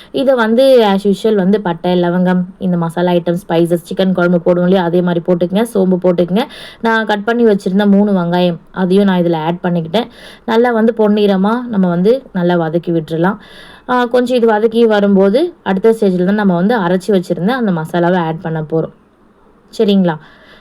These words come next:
இப்போ நல்லா பார்த்துருப்பீங்க அப்படின்னு நினைக்கிறேன். இன்னைக்கு இது ஹஸ்பண்ட் தான் செய்றேன்னு சொன்னாங்க. "போப்பா, பாராட்டுக்கள் எல்லாம் உனக்கே இருக்கு, எனக்கு ரெண்டு மூணு நாளா என்னை பாராட்டவே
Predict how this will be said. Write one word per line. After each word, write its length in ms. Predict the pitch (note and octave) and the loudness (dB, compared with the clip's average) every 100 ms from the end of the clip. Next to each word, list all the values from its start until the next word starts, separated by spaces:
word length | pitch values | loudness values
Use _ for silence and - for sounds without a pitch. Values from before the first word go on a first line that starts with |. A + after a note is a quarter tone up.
| - | -8
இப்போ 220 | A#3+ A#3 | -4 -2
நல்லா 560 | A3 A3 B3 A#3 G#3+ F#3+ F#3+ | 2 2 2 2 2 0 0
பார்த்துருப்பீங்க 580 | G3 G3 F#3+ F#3 F#3+ | 0 0 0 2 2
அப்படின்னு 100 | F3 | 2
நினைக்கிறேன். 400 | F3+ F3+ E3 A3 | 0 0 0 0
இன்னைக்கு 280 | G#3+ C4+ C#4 | 2 0 0
இது 100 | A#3+ | 0
ஹஸ்பண்ட் 360 | F3+ G3 C4 C4 | 0 0 0 0
தான் 160 | C4+ C4+ | 0 2
செய்றேன்னு 340 | A#3 A#3+ B3 A#3+ | 4 4 2 2
சொன்னாங்க. 520 | G#3+ A#3+ A#3 G3+ G#3 G#3 - - | 2 2 2 0 -2 -4 -10 -2
"போப்பா, 320 | A3+ A#3 A#3+ | 0 0 -2
பாராட்டுக்கள் 600 | G3+ E3+ G#3 G#3 G3+ G#3 | -2 0 0 0 2 4
எல்லாம் 340 | G3+ G3+ G#3 F#3 | 4 4 2 2
உனக்கே 360 | F#3+ G3 A3 | 2 2 4
இருக்கு, 280 | G3+ F#3 F#3 | 4 4 2
எனக்கு 400 | F3+ F#3+ F#3+ F#3 | 2 0 2 2
ரெண்டு 240 | F3+ G3 | 2 2
மூணு 200 | G#3+ G3+ | 0 0
நாளா 100 | G3 | 0
என்னை 180 | G#3 G3 E3+ | 0 -2 0
பாராட்டவே 480 | F3 G3 G3 G3+ | 0 0 2 2